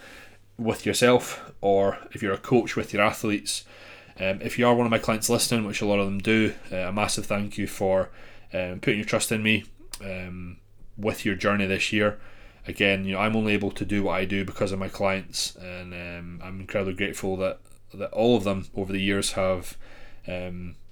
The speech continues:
put their trust in me. It's, it's still, uh, something I have to wake up every day and just pinch myself that I, I do what I do, and I get to call it work, or I get to call it a job, 'cause it doesn't feel like that, and I still feel like I have the, the best job in the world.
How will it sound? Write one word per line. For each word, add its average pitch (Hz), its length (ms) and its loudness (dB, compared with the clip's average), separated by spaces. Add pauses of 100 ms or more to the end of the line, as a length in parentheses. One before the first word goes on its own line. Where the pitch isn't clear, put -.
put - 140 2
their 98 100 -2
trust - 320 -2
in 95 120 -4
me. 95 120 0
It's, - 320 -2
it's - 180 -4
still, 104 380 2
uh, 95 140 6
something 107 320 -2
I 101 80 0
have 104 140 2
to - 80 -2
wake 110 240 2
up 127 60 6
every 104 200 2
day 101 260 4 (460)
and 98 100 -6
just 101 160 -6
pinch 101 220 -6
myself 101 420 0
that 92 100 -4
I, 92 320 -6
I 104 60 -8
do 101 200 0
what 95 100 2
I 95 60 2
do, 98 260 2
and 92 260 -4 (240)
I - 80 -8
get 104 160 -6
to - 60 -12
call 101 180 4
it 80 80 0
work, 98 340 0
or 92 40 -4
I 92 60 -6
get 98 120 -6
to - 60 -10
call 98 200 2
it 90 40 -2
a 92 40 -6
job, 95 320 0
'cause - 120 -12
it 104 60 -6
doesn't 120 180 -6
feel 117 160 2
like 101 160 2
that, 101 240 4
and 98 120 -6 (400)
I - 60 -4
still 113 220 4
feel 110 160 0
like 101 100 0
I 92 80 -2
have 98 240 4
the, 95 240 0 (300)
the 101 80 -2
best 101 260 2
job 98 300 2
in 95 80 -2
the 95 40 -2
world. 90 380 -2